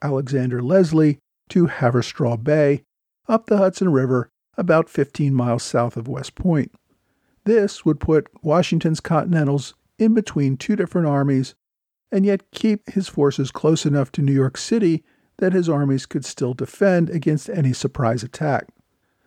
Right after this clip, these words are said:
The British could then capture or destroy the Continentals before they could escape into the mountains. As I said, the British still held a beachhead at Elizabethtown,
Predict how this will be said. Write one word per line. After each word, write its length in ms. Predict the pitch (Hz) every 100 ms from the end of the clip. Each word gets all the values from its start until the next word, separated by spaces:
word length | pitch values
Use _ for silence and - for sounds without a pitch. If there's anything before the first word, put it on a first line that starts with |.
| _
The 80 | -
British 500 | 165 269 202 196 -
could 160 | - 165
then 200 | 160 180
capture 480 | - 147 151 - 170
or 180 | 165 170
destroy 460 | 190 - 147 143
the 80 | 135
Continentals 720 | - 147 156 156 131 123 - - _ _
before 460 | 202 - 233 214 202
they 120 | 202
could 160 | 180
escape 460 | 170 - - 131 -
into 280 | 175 135 131
the 80 | 123
mountains. 640 | 151 156 - 131 - - _ _ _ _ _ _
As 220 | 226 262
I 80 | 233
said, 460 | - 175 131 120 120
the 160 | 143
British 480 | 135 240 240 - -
still 320 | - - 294 220
held 200 | 180 147
a 60 |
beachhead 640 | 131 151 127 - 123 113
at 100 | 156
Elizabethtown, 840 | 143 147 135 120 - 147 117 113